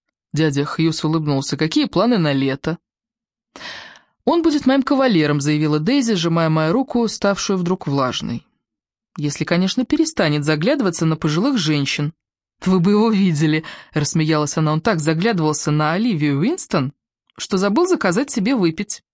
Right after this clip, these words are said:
"Я не заглядывался". "Врун", — сказала Дейзи. Дядя Хьюз бросил на меня острый взгляд и придал лицу безразличное выражение.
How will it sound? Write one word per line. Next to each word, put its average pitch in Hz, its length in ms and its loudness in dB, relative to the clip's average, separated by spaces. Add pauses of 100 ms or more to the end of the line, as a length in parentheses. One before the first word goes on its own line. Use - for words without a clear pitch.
(1000)
"Я 156 100 0
не 143 100 0
заглядывался". 156 920 0 (520)
"Врун", — 160 520 2 (240)
сказала 143 480 -2
Дейзи. 135 380 -4 (920)
Дядя 262 280 2
Хьюз 254 400 0
бросил 202 380 2
на 180 80 2
меня 175 240 2
острый 165 260 0
взгляд 185 400 0 (140)
и 165 440 0 (320)
придал 208 380 0
лицу 240 460 -2 (480)
безразличное 202 840 0
выражение. 131 500 -4